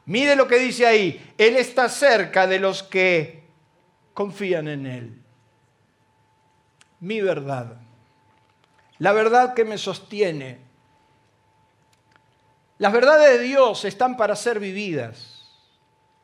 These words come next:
Las verdades de Dios no solamente son filosofías,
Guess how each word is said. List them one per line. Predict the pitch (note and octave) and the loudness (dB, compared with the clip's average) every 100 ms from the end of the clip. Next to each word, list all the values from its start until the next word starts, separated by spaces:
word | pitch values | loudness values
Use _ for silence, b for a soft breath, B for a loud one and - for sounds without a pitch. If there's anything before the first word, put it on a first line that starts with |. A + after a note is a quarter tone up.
| _ _ _ | _ _ _
Las | - D3+ | -8 -2
verdades | F#3 A3+ C4 A#3+ | 2 2 4 2
de | |
Dios | A3+ B3+ C#4+ C#4 A3+ | 2 4 6 6 2
no | A#3 | -4
solamente | B3+ C#4 B3+ A#3+ C4+ C4 C4+ A#3 G#3+ F3+ F3 - | -4 0 0 0 -2 -4 0 2 2 0 -6 -18
son | - B3 B3 | -2 -2 -2
filosofías, | A3+ A3 G#3+ A3 - C4+ C4 F#3 D3 - - | -4 -4 -2 -4 -4 -4 0 0 -2 -8 -20